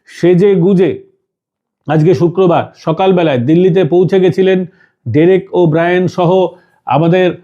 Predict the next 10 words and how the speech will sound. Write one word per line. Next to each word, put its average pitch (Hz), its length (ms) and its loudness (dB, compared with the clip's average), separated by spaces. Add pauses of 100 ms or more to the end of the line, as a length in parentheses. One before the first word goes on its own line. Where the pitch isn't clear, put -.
(160)
মহুয়া 160 360 2
মৈত্র 180 360 -2
সহ 175 180 -4 (100)
তৃণমূলের 180 520 0
একটি 165 300 -2
দল। 151 240 2 (720)
সেখানে 170 320 -4
মহিলা 160 360 2
সাংসদরা 156 540 -2
ছিলেন, 147 280 -4